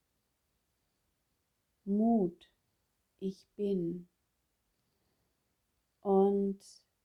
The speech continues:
das macht ganz viel mit, was, also es macht ganz viel mit einem. Und das immer wieder wiederholen. Und, äh, dann ist es aber auch wichtig, diese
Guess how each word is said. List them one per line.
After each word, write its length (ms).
das 180
macht 280
ganz 280
viel 200
mit, 320
was, 220
also 200
es 140
macht 200
ganz 280
viel 180
mit 260
einem. 580
Und 140
das 140
immer 280
wieder 260
wiederholen. 960
Und, 580
äh, 520
dann 240
ist 160
es 60
aber 340
auch 200
wichtig, 440
diese 440